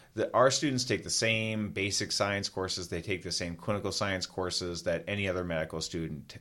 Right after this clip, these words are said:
uh, takes, but they also do additional work beyond that regular medical school education to promote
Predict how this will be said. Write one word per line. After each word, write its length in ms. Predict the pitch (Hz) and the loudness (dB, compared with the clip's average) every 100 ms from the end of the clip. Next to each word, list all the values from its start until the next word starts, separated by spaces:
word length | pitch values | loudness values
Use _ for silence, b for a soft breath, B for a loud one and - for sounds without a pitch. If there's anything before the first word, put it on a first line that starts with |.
| - | -10
uh, 160 | 76 71 | -8 -6
takes, 320 | - 107 - | -4 -4 -4
but 240 | - 110 - | 4 4 4
they 140 | 110 | 0
also 680 | - 151 208 214 95 85 82 | 4 6 6 4 4 4 2
do 480 | 82 98 92 90 B B | 0 2 2 2 B B
additional 520 | 98 87 113 - 95 | -6 0 0 0 -2
work 260 | 82 76 - | -2 -2 -2
beyond 500 | 98 98 104 117 120 | -2 4 6 6 6
that 320 | 101 85 80 | 2 2 2
regular 380 | 95 92 90 85 | 2 2 2 0
medical 340 | 85 80 82 | 0 -2 -2
school 240 | 80 - 85 | -6 -2 -2
education 600 | 80 82 85 80 - 80 B B B | -2 -4 -4 -4 -4 -8 B B B
to 560 | - 117 110 104 101 95 - | -2 4 4 4 2 0 -4
promote 500 | 98 101 104 104 | 2 6 6 4